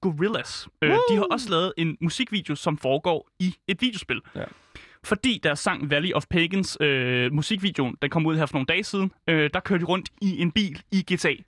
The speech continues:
Speaker 1: fem.
Speaker 2: Ja.
Speaker 1: Og det, der nu er sket, der er nemlig kommet en update på historien. Det, der skete, øh, da jeg, da jeg, øh, sad og researchede det her, det er simpelthen, at musikvideoen, den er blevet fjernet fra YouTube.
Speaker 2: Ja.
Speaker 1: Og jeg kan ikke finde nogen artikler,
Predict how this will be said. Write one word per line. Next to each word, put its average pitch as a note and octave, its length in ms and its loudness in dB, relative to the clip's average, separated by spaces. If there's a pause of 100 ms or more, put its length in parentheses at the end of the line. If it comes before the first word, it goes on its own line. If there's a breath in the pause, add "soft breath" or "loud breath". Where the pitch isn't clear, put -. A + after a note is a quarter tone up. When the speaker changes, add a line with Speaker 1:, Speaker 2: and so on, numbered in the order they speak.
(120)
Speaker 1:
fem. D#3+ 220 -4 (200)
Speaker 2:
Ja. D3 280 2 (520 loud breath)
Speaker 1:
Og F#3 240 0 (140)
det, A3 100 2
der A3 100 4 (120)
nu G#3+ 160 2
er F#3+ 40 0
sket, - 380 -2
der F3+ 60 2
er F3 100 2
nemlig F#3 200 0
kommet F#3+ 180 2
en D#3+ 160 0
update - 300 -2
på D#3+ 80 0
historien. D3+ 340 0
Det, F3+ 120 -2
der F#3+ 60 2
skete, F#3 440 0
øh, B2+ 400 0
da C#3+ 80 2
jeg, D#3+ 220 0
da D3+ 40 0
jeg, C#3 180 -2 (200)
øh, C3+ 140 0
sad E3 160 0
og D3+ 180 2
researchede G3 360 2
det D#3 80 2
her, D3 80 2
det D#3 160 -2
er D#3+ 120 0
simpelthen, E3 380 -2
at - 160 -6
musikvideoen, E3 640 -4
den D3 100 0
er D3 40 0
blevet D3+ 180 -2
fjernet C#3 360 -2
fra F3+ 100 2 (140)
YouTube. F#3+ 520 0
Speaker 2:
Ja. G#2+ 100 2
Speaker 1:
Og G2 120 -2
jeg A#2+ 120 4
kan F3+ 40 0
ikke G3+ 140 -2
finde G3+ 120 2
nogen F#3+ 180 0
artikler, G3+ 400 -2